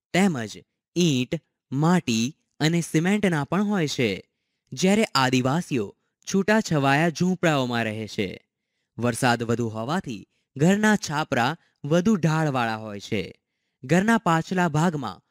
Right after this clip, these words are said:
પુકુર એટલે કે નાનકડું તળાવ હોય છે, જેમાં માછલી ઉછેરવામાં આવે છે. અહીંના લોકો મુખ્યત્વે પોતાની પ્રાદેશિક બોલીઓ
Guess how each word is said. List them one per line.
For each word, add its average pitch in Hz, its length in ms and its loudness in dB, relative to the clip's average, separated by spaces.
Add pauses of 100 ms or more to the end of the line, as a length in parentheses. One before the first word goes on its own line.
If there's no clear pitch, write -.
(300)
પુકુર 175 360 0 (420)
એટલે 135 300 0
કે 196 160 4 (340)
નાનકડું 185 640 2
તળાવ 170 400 2
હોય 123 220 -4
છે, 113 220 0 (540)
જેમાં 147 520 0 (260)
માછલી 165 640 2
ઉછેરવામાં 147 720 -2
આવે 110 220 -10
છે. 98 200 -4 (1500)
અહીંના 220 400 6
લોકો 185 360 2
મુખ્યત્વે 156 580 -2 (420)
પોતાની 220 420 2
પ્રાદેશિક 175 640 2
બોલીઓ 151 400 4